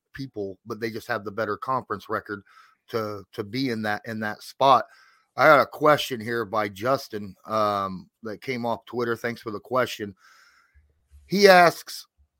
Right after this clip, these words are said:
"How much thought are you putting into the Colts not only making the playoffs, but there is a slim possibility they could still win the A F C South,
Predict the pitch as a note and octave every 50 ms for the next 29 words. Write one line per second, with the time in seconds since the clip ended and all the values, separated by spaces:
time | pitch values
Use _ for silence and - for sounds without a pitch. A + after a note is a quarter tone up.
0 | _ _ _ _ - - - D#3+ G#3+ A#3+ B3+ A3+ F3+ - - - F3+ F3+ E3+ -
1 | - - B2+ A#2+ A2+ A2 G#2+ A2+ A#2 C#3 E3 E3+ - - C#3 B2+ G#2+ A2 G2+ G2
2 | F#2+ F#2+ F#2 F#2 - G2 G2 F2+ F2+ F#2 - - G2+ A2 G2+ - - C3+ C#3 C3
3 | - - - - _ _ _ _ _ _ _ _ - B2 C3+ E3 G#3 G#3+ G#3 F#3
4 | D3+ B2+ A#2 A#2 B2 C3 - C3+ B2+ A#2+ A2 - - A#2+ A#2 B2+ A#2+ G2+ F#2 E2+
5 | - - - _ _ - - B2+ G2 - C#3 C#3 C3 A#2+ - G3+ - F#3 D3 -
6 | - D3 D3+ C#3+ C3+ B2 A#2+ C#3 C#3 - - A2+ B2 C#3+ D#3 D3+ B2+ A#2+ A2+ A#2+
7 | A#2+ - A#2 G2 - - D3 C3+ B2 A2+ G2+ F#2+ G2 G#2 A#2 C3 C#3 C#3 C3 A2
8 | - G#2+ B2 A2+ F#2+ A#2 A#2+ A#2 A2 G#2+ - - A2+ G#2+ - - B2 A2+ A#2 A#2
9 | -